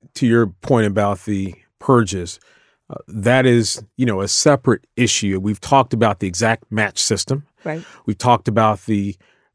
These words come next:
Speaker 1: outright rejection of these absentee ballots. So in terms of purging, Georgia has drastically increased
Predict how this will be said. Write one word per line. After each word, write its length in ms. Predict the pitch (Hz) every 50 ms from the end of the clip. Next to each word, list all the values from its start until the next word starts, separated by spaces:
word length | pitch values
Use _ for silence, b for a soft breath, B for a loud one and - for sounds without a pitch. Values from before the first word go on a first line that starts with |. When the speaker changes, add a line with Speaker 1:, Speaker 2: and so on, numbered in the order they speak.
| _ -
Speaker 1:
outright 320 | 120 117 107 123 117 104 -
rejection 680 | 110 117 107 95 87 107 120 113 117 - - 139 131 123
of 140 | 117 101
these 220 | 90 107 101 87 101
absentee 480 | 104 104 104 - - 110 - - 107
ballots. 400 | 92 104 104 104 110 117 113 -
So 220 | - - 120 110 107
in 100 | 101 104
terms 240 | - 147 147 127 120
of 120 | 107 _
purging, 540 | - - 175 175 170 131 117 107 95 95 90 b b b b b b b b b b b b 107
Georgia 460 | - 139 160 185 196 160 170 143 123
has 300 | 127 123 120 117 98 -
drastically 800 | - - 131 139 147 156 156 165 - - 151 - 139 131 117
increased 680 | 110 107 101 - - 135 120 110 107 98 - - -